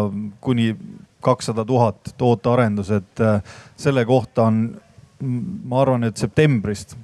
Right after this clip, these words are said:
tuleb välja uus, uus toetusmeede, mis just nagu selle kohta ongi olemas. Aga tegelikult ma tahan vastata ju sinu küsimusele, mida sa küsisid, et, et kes peab midagi kinni maksma, eks ju, et, et, äh,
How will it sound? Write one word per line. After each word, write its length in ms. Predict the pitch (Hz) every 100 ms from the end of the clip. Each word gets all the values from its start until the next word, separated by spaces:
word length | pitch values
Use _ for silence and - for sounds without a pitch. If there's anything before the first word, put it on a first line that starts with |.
| -
tuleb 280 | 120 113 104
välja 340 | 127 113 104
uus, 440 | 120 107 - - -
uus 300 | 127 131 107
toetusmeede, 720 | - 139 - 117 117 123 110 104
mis 160 | 101
just 220 | 117 - 110
nagu 300 | 101 104 107 - - - -
selle 240 | - 123 110
kohta 320 | 110 104 117
ongi 200 | 113 110
olemas. 340 | 127 113 104 113
Aga 140 | 120
tegelikult 280 | 117 175 127
ma 40 | 117
tahan 140 | 135 131
vastata 400 | 151 123 104 113
ju 80 |
sinu 180 | 127 139 113 113 113 147
küsimusele, 560 | 143 131 104 101 104 104
mida 140 | 104
sa 80 | 101
küsisid, 420 | 131 135 107 104 104
et, 240 | 104 - 113 104 - - -
et 160 | 120 -
kes 160 | 156 -
peab 140 | 117
midagi 320 | 131 127 110 101
kinni 280 | 147 113 101
maksma, 460 | 104 - - 113 113
eks 160 | -
ju, 120 | 120 117
et, 240 | 107 - 113 107 98 - - - 110 117
et, 260 | 104 - 120
äh, 300 | 113 110